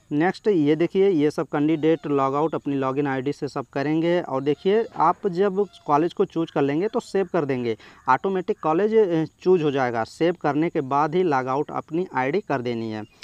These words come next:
नेक्स्ट में ये सब चीज़ें लिखी गई हैं और चीज़ें, और चीज़ें इसमें देखते हैं। देखिए, अगर आप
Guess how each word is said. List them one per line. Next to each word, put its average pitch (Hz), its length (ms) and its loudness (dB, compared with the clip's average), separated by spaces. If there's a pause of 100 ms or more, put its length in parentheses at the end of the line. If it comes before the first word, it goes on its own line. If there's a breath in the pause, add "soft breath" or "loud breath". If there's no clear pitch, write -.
(300 loud breath)
नेक्स्ट 156 260 -2
में 196 100 -2
ये 151 120 0
सब 139 140 -10 (100)
चीज़ें 139 220 -2
लिखी 143 320 -4
गई 170 220 0
हैं 196 280 -4
और 127 480 -4
चीज़ें, 143 360 -6
और 147 380 -2
चीज़ें 165 280 -2
इसमें 165 240 -4
देखते 170 280 -2
हैं। 190 120 -2
देखिए, 170 280 -2
अगर 147 440 -4
आप 156 460 -2